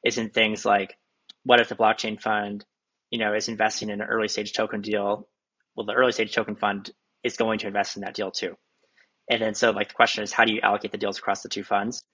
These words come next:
Um, and that's a pr-, there's a pretty straightforward answer to that. Like, you allocate them based on, effectively based on their relative liquid A U Ms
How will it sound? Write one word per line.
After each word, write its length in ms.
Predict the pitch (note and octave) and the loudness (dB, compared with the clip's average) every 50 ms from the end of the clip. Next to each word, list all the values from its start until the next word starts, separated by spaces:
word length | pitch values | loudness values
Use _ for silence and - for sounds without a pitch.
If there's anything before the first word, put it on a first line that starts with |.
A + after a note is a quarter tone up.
| _ _ _ _ _ _ - - | _ _ _ _ _ _ 0 4
Um, 460 | A#2+ A2 G#2+ G#2 G2 F#2+ G2 F#2+ - _ _ - - - - _ _ _ _ _ _ - | 6 6 6 6 4 0 -4 -10 -16 _ _ -20 -20 -20 -20 _ _ _ _ _ _ 0
and 560 | C3 A#2+ A2+ A2 G#2+ G#2 G#2 G2+ G2+ G2 F#2+ - - _ _ _ _ _ _ _ | 4 4 6 6 4 2 0 -2 -6 -10 -12 -14 -18 _ _ _ _ _ _ _
that's 260 | - C#3 D3 D#3 - | 4 4 4 4 4
a 40 | D3+ | 0
pr-, 120 | - D#3+ | -8 -8
there's 140 | - C#3 C3 | -6 -6 -6
a 60 | C3 | -4
pretty 180 | - - D#3+ D3+ | -4 -2 -2 -2
straightforward 460 | - - A#2+ A#2 - - A#2 A2+ A2+ | -2 -2 -2 -2 -2 -2 -2 -2 -2
answer 140 | A2 - - | -4 -6 -8
to 80 | A#2 A2 | -4 -2
that. 260 | A2+ A2 A2 A2+ A2 | 0 0 2 0 0
Like, 140 | A2 G#2 - _ _ _ _ _ | -4 -6 -8 _ _ _ _ _
you 140 | B2+ A#2 A2+ | -6 -2 0
allocate 340 | G#2+ G#2+ A2 - A#2+ A2 | 0 0 0 -2 -6 -6
them 160 | - A2 G#2 G2+ | -6 -8 -8 -6
based 300 | G#2 G#2 G2+ - - A2 | -6 -6 -6 -4 -4 -2
on, 300 | G#2 G2+ G2 F#2+ G2 - _ _ _ _ _ _ _ _ _ - | -2 -2 -2 -4 -6 -10 _ _ _ _ _ _ _ _ _ -12
effectively 460 | - - C3+ C3 - - C3 A#2+ A#2 G#2 | 2 6 6 6 6 4 2 0 2 2
based 300 | A2+ A2+ A2 - - A2+ | 2 2 2 2 0 -2
on 120 | G#2+ G#2 | 0 0
their 360 | G#2 G2+ G2+ G2+ G2+ G2 - _ _ _ _ _ _ _ _ _ _ _ _ _ _ _ _ _ _ _ _ _ _ _ _ _ _ _ _ _ _ _ - | 0 0 0 0 -2 -4 -8 _ _ _ _ _ _ _ _ _ _ _ _ _ _ _ _ _ _ _ _ _ _ _ _ _ _ _ _ _ _ _ 0
relative 680 | B2+ B2+ B2+ C3 C3+ C3 - C3+ B2 A#2+ A#2+ A2+ - - _ _ _ _ _ _ _ _ - | 4 6 8 8 6 4 2 0 0 0 0 -2 -4 -10 _ _ _ _ _ _ _ _ -20
liquid 500 | C3+ A#2+ A#2+ A#2 - - B2 A#2 A#2 A#2 - | -8 -6 -6 -6 -2 0 0 0 0 0 0
A 100 | A2+ A2 | -2 -2
U 200 | A2 G#2+ G#2+ G#2 - | 0 -2 -2 -4 -4
Ms 400 | G#2 G#2 G#2 G#2 G#2 G#2 - | -6 -6 -6 -8 -10 -12 -14